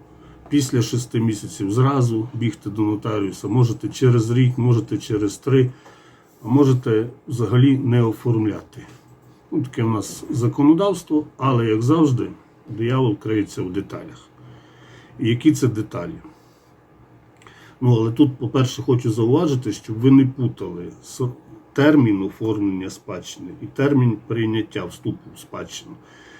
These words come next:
Є дія, яку зробити потрібно необхідно. Тобто до шести місяців вам потрібно побігти до любого нотаріуса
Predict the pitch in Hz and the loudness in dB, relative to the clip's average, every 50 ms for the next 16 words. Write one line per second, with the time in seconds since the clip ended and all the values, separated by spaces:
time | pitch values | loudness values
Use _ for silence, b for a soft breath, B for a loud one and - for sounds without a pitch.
0 | B B B B B B B 131 117 127 123 120 131 165 180 175 147 113 104 101 | B B B B B B B 0 2 4 4 6 6 6 6 6 6 6 4 2
1 | - 143 135 120 113 110 104 123 135 127 127 135 - - 104 - - 117 123 120 | 0 -2 -2 0 0 0 2 2 2 2 0 -2 -8 -8 -10 -10 -4 -2 -2 0
2 | 107 107 101 101 110 117 110 104 98 - - - 110 92 92 90 90 - - 110 | 0 0 0 0 2 2 2 2 0 -2 -6 -6 -6 -6 -6 -8 -10 -10 -8 -8
3 | 101 - - - - 101 101 104 131 131 127 127 - 117 104 - - - 120 123 | -8 -8 -8 -10 -10 -6 0 4 4 4 4 2 -2 -6 -6 -6 -4 -2 0 2
4 | 165 - - - 175 - - 165 143 131 131 123 110 - 120 - 123 117 110 107 | 0 0 -2 -8 -14 -4 0 2 2 2 2 0 0 -2 -4 -4 -4 -4 -2 -2
5 | 101 98 - - 127 120 117 131 131 127 - - 98 98 110 131 127 113 107 104 | -4 -4 -4 -2 -2 2 4 4 4 2 0 -6 -8 -2 0 2 2 2 2 0
6 | 98 104 120 123 120 123 110 92 95 98 101 110 123 - 180 185 180 180 180 175 | 0 0 2 2 4 4 2 2 0 -2 -4 -4 -4 -4 -4 -2 0 -2 -2 -2
7 | - - 190 | -4 -8 -10